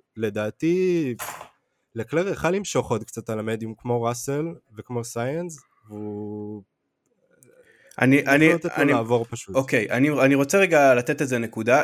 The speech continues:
Speaker 2: לדעתי זאת הטעות הראשונה של פרארי באותו יום, והיא טעות קריטית, כי הכריחה אותם לשנות אסטרטגיה, לדעתי, בצורה מאוד מאוד ברורה. רוב ה-, רוב החבירה המובילה אתמול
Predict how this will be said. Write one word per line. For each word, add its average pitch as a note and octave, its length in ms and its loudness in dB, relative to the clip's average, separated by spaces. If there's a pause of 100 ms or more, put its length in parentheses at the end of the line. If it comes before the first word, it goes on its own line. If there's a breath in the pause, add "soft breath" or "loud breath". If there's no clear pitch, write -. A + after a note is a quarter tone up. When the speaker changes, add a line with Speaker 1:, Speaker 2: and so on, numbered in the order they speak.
Speaker 2:
לדעתי A#2+ 300 0
זאת F#3 180 0
הטעות C#3 340 0
הראשונה A#2+ 380 -2
של A2+ 140 -8
פרארי A#2+ 440 -2
באותו B2+ 320 -2
יום, D#3+ 280 0
והיא B2+ 180 -6
טעות F#3+ 260 2
קריטית, E3 640 -4 (280)
כי C3+ 140 0
הכריחה E3 360 -2
אותם C#3+ 300 4
לשנות C3 420 0
אסטרטגיה, B2+ 580 0
לדעתי, A#2 260 -2
בצורה A2+ 360 -2
מאוד B2 320 2
מאוד A#2+ 260 0
ברורה. G#2+ 300 0 (800 loud breath)
רוב G#3+ 300 8
ה-, A#3 120 8
רוב F#3 300 4
החבירה E3+ 480 6
המובילה C3 480 6
אתמול F#3+ 340 2